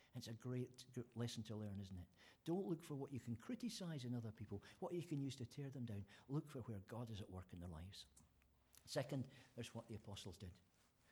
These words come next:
You see, if the apostles had, uh, continued to be suspicious, if they'd not been very sure about it, that would have been it. And you can imagine how Peter and James, who had been with Jesus, let's face it, for three years as disciples,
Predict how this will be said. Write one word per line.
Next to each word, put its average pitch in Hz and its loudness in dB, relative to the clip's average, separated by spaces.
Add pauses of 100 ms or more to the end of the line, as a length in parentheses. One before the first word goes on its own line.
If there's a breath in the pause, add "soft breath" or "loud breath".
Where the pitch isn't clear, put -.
(260 loud breath)
You 147 -2
see, 208 2
if 170 2
the 196 4
apostles 214 2
had, 120 2 (240)
uh, 139 0 (100)
continued 123 2
to 107 -2
be 104 0
suspicious, - -4 (640 loud breath)
if 123 0
they'd 240 8
not 254 10
been 214 8
very 151 6
sure 123 2
about 95 -2
it, 117 -4 (360 soft breath)
that 117 -2
would 120 -2
have 107 -4
been 110 2
it. 87 -2 (180 loud breath)
And 220 8
you 226 8
can 240 6
imagine 254 4
how 113 4 (300 loud breath)
Peter 107 4 (560 loud breath)
and 175 6
James, 160 6 (380 loud breath)
who 208 12
had 131 10
been 262 10
with 302 6
Jesus, 214 6
let's 208 2
face 214 6
it, - 2
for 135 2
three 233 2
years 185 10
as 117 0
disciples, - 0